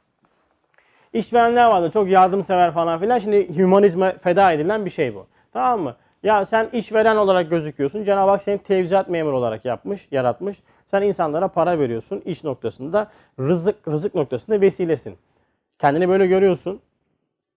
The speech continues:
Ama ve lakin ne zaman ki insanlar sana itiraz ettiğinde, "Ben ekmek vermesem karnınızı kim doyuracak? Benim, ben bak kaç kişinin ekmeğine vesile oluyorum burada.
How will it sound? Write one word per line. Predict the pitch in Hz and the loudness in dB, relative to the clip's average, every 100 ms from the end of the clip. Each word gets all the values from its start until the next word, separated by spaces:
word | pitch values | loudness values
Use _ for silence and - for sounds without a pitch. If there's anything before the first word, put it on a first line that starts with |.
| _ _ | _ _
Ama | 123 139 160 | -6 -2 0
ve | 160 | 0
lakin | 151 131 | -2 -4
ne | 135 | -6
zaman | 175 170 147 | -4 -6 -6
ki | 143 127 - _ | -6 -8 -12 _
insanlar | 143 131 147 151 | -12 -8 -6 -6
sana | 139 143 | -6 -10
itiraz | 165 123 156 135 | -10 -6 -6 -6
ettiğinde, | 120 117 120 196 214 _ _ _ _ _ _ _ | -10 -14 -10 -12 -12 _ _ _ _ _ _ _
"Ben | 139 156 156 | -8 -8 -8
ekmek | 139 196 190 | -8 -6 -6
vermesem | 220 220 208 185 - | -6 -6 -6 -6 -6
karnınızı | 170 160 180 180 | -6 -4 -4 -6
kim | 233 214 | -6 0
doyuracak? | 196 139 107 92 _ _ _ _ _ _ _ _ _ | 0 0 -4 -12 _ _ _ _ _ _ _ _ _
Benim, | 143 175 208 202 190 185 | -2 0 0 -2 -2 0
ben | 226 226 214 - _ | 0 -2 -6 -10 _
bak | 208 214 - | -2 -2 0
kaç | 233 - | 0 0
kişinin | - 220 | -4 -2
ekmeğine | 214 208 220 226 226 - _ _ _ | -2 -2 -4 -2 -2 -4 _ _ _
vesile | 196 190 220 | 0 2 2
oluyorum | 220 202 165 123 | 2 2 0 -4
burada. | 95 - | -10 -20